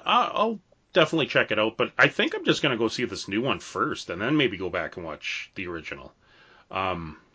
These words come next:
'cause I know my wife, she loves Top Gun, so she really wants to go see this. So I think we're gonna do a movie, movie day one of these, one of these days.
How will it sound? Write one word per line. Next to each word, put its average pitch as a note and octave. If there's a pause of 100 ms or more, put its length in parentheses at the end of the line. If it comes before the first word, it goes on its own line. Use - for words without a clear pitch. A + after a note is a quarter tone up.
(140)
'cause A#2
I D#3
know B3+
my G3
wife, G#2+
she A2
loves F#2+
Top D2+
Gun, D2+
so -
she G2
really E2+
wants D#2
to -
go D2
see D2
this. C#2+
So C2+ (120)
I E2+
think F2
we're F2+
gonna D#2+
do E2
a -
movie, D#2 (800)
movie G2
day F#2
one F2+
of E2+
these, E2
one F#2
of E2+
these E2
days. E2